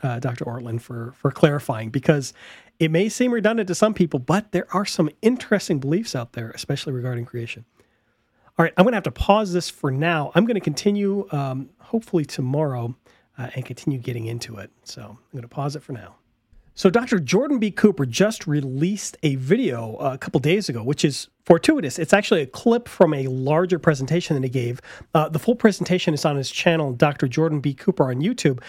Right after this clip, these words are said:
Um, he does the Just and Sinner podcast. It's on his channel. It's called Why Beauty Matters,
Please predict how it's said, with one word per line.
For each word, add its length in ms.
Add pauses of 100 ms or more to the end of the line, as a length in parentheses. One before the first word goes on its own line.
(280)
Um, 300
he 80
does 240
the 160
Just 280
and 80
Sinner 340 (120)
podcast. 480 (300)
It's 160
on 100
his 100
channel. 300
It's 160
called 380
Why 220
Beauty 300
Matters, 480